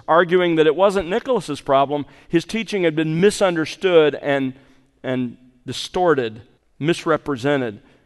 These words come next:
and that's how the Nicolaitans ended up on their view. Victorinus, the first commentator on Revelation, writing around two seventy A D, said this of the Nicolaitans, "They were false and troublesome men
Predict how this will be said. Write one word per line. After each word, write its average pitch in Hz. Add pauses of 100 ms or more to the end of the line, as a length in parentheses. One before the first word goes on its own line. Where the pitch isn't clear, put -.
(120)
and 120
that's 131
how 131
the 123
Nicolaitans 123
ended 120
up 117
on 117
their 117
view. 120 (380)
Victorinus, 165 (220)
the 135
first 185
commentator 165
on 135
Revelation, 139
writing 143
around 139
two 185
seventy 156
A 135
D, 147 (320)
said 143
this 151 (180)
of 135
the 135
Nicolaitans, 139
"They 147
were 143
false 180
and 143
troublesome 190
men 139